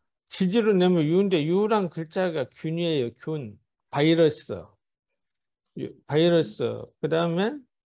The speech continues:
발효식품, 막걸리, 요구르트, 뭐 이런 게 있단 말이에요. 근데 두 개가 있으면 형을 해요. 근데 천간의 신신도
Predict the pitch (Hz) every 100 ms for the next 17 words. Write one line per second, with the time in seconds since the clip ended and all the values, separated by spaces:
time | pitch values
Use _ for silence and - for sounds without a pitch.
0 | - 156 170 190 - - - 139 120 135
1 | 139 - 180 156 135 113 104 _ _ _
2 | _ 143 156 165 160 160 - 120 95 -
3 | _ _ _ _ - 175 208 226 233 202
4 | 156 - 117 107 - _ _ _ - 208
5 | 180 170 208 208 220 208 185 180 156 220
6 | 226 196 147 117 127 _ _ _ _ _
7 | _ _ 202 190 185 233 240 240 233 214
8 | 208 233 220 226 208 190 190 208 208